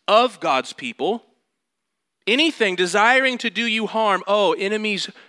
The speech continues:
do in fact circle around you, don't they? The first way I see these enemies that you do have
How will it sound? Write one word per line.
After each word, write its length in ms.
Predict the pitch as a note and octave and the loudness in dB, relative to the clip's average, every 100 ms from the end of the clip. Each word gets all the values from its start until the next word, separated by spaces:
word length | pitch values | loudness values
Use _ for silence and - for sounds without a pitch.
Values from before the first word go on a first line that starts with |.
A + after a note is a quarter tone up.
| _ - | _ -8
do 180 | D#3+ F3+ | -4 -4
in 80 | |
fact 560 | D#3+ D3 B2 G2+ - - _ _ _ _ _ | -4 -4 -4 -6 -14 -20 _ _ _ _ _
circle 520 | - - C#3+ C#3 C#3 | -10 -6 -6 -4 -4
around 360 | C3 A#2 A2 G#2+ | -4 -4 -6 -14
you, 80 | |
don't 240 | G#2 A2 - | -16 -16 -18
they? 160 | - - _ _ _ _ _ _ _ _ _ _ _ _ _ _ _ - | -20 -20 _ _ _ _ _ _ _ _ _ _ _ _ _ _ _ -20
The 60 | |
first 300 | - G3+ G3+ | -6 -4 -2
way 180 | F3+ D3+ | -2 -2
I 20 | |
see 220 | C3 C#3+ | -2 -6
these 160 | C3 A#2+ | -8 -8
enemies 520 | C#3+ C#3+ B2 B2+ D#3+ | -6 -6 -6 -8 -8
that 160 | - C#3 | -10 -10
you 120 | B2+ | -10
do 220 | - D#3 | -6 -6
have 520 | D#3 E3 C3+ A2 D#3 | -4 -4 -2 -4 -8